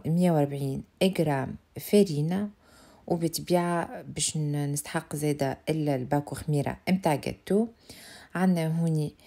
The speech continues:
مية غرام زبدة تكون بحرارة الغرفة، تكون طرية، وباش نسحق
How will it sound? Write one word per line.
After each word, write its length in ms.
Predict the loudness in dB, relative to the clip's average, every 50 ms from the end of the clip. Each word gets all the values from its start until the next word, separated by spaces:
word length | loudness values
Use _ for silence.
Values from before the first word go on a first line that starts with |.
| -20 -20 -20 -20 -20 -20 -20 _ -4
مية 280 | 0 2 4 4 4 4 4 2 2
غرام 520 | 4 4 4 2 2 0 -2 -2 -4 -4 -4
زبدة 520 | -2 0 0 0 0 -2 -4 -4 -4 -4 -6 _ _ _ _
تكون 400 | -16 -12 -8 -6 -4 -4 -4 -6 -8 _ _ _ -16
بحرارة 440 | -14 -10 -8 -6 -4 -2 -2 -4 -4 -6 -8
الغرفة، 480 | -4 -2 -2 -2 0 0 0 -2 -2
تكون 360 | -2 -4 -8 -8 -6 -6 -6
طرية، 460 | -4 -4 -2 -2 0 2 2 0 0 -4 -10 -20 -20 -20 -20 -20 -20 -10 -6
وباش 280 | -4 -2 -2 0 2 2
نسحق 440 | 2 2 2 0 -2 -2 -2 -4